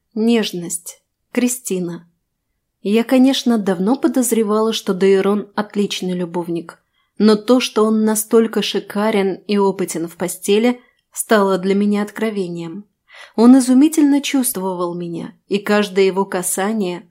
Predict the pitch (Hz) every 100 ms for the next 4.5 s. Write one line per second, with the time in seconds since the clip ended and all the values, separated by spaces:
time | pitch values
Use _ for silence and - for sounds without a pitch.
0 | - 214 226 269 269 233 202 233 226 -
1 | 196 202 180 190 180 214 247 247 247 247
2 | _ _ _ 254 254 262 247 269 247 240
3 | 233 226 226 240 233 220 214 208 - 208
4 | 202 190 175 175